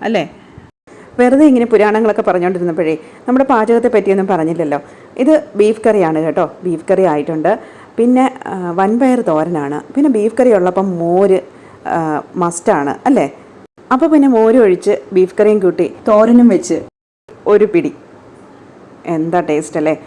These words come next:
പക്ഷേ നമ്മുടെ നാട്ടിലെ മോരിൻ്റെ ടേസ്റ്റൊന്നും ഇല്ല. എന്നാലും നമുക്ക് അഡ്ജസ്റ്റ് ചെയ്യാം.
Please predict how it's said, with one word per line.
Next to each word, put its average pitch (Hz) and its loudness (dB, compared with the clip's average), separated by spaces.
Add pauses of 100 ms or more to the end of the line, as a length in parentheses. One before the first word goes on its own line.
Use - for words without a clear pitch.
(160)
പക്ഷേ 214 -2
നമ്മുടെ 254 2
നാട്ടിലെ 233 0
മോരിൻ്റെ 190 0
ടേസ്റ്റൊന്നും 180 -2
ഇല്ല. 156 -2 (100)
എന്നാലും 196 -2
നമുക്ക് 143 -4
അഡ്ജസ്റ്റ് 196 -4
ചെയ്യാം. 151 -2